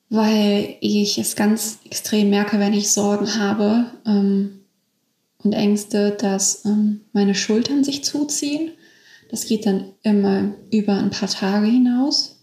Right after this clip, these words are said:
und, ähm, und da kann ich noch so viel Yoga machen. Ähm,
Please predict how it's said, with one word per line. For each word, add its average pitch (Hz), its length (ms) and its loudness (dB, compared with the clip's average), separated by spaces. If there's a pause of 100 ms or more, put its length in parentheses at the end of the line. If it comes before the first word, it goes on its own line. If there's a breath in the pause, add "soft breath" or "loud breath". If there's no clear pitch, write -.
(160)
und, 190 640 2
ähm, 196 420 -2 (680)
und 214 160 2
da 220 60 2
kann 214 160 2
ich 202 100 4
noch 202 180 4
so 202 140 -2
viel 196 340 -2
Yoga 190 280 2
machen. 226 580 0 (260)
Ähm, 196 440 0